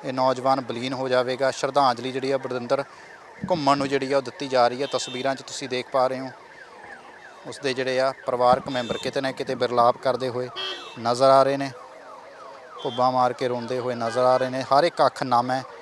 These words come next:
ਕਿਉਂਕਿ ਯੂਥ ਆਈਕਨ ਸੀ, ਨੌਜਵਾਨਾਂ ਨੂੰ ਸੇਧ ਦੇਣ ਵਾਲਾ ਇੱਕ ਯੂਥ ਆਈਕਨ ਸੀ। ਹਰ ਇੱਕ ਰੋ ਰਿਹਾ ਆ, ਹਰ ਇੱਕ ਸ਼ਖਸ ਜਿਹੜਾ ਆ, ਰੋ ਰਿਹਾ ਆ। ਤਾਂ ਬਰਿੰਦਰ ਘੁੰਮਣ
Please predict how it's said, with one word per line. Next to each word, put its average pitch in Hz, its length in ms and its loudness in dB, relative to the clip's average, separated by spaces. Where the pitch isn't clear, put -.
ਕਿਉਂਕਿ 151 560 0
ਯੂਥ 170 280 2
ਆਈਕਨ 147 360 4
ਸੀ, 113 220 -4
ਨੌਜਵਾਨਾਂ 143 520 4
ਨੂੰ 147 80 -2
ਸੇਧ 151 280 -2
ਦੇਣ 156 180 -4
ਵਾਲਾ 139 240 2
ਇੱਕ 135 120 -4
ਯੂਥ 127 300 -6
ਆਈਕਨ 131 280 -2
ਸੀ। 131 140 -8
ਹਰ 135 160 2
ਇੱਕ 156 160 -6
ਰੋ 131 220 -4
ਰਿਹਾ 131 260 2
ਆ, 127 80 0
ਹਰ 127 60 -2
ਇੱਕ - 160 -10
ਸ਼ਖਸ - 340 2
ਜਿਹੜਾ 135 480 4
ਆ, 143 40 -8
ਰੋ 123 200 -4
ਰਿਹਾ 127 280 4
ਆ। 127 40 -2
ਤਾਂ 135 100 4
ਬਰਿੰਦਰ 139 460 2
ਘੁੰਮਣ 120 300 0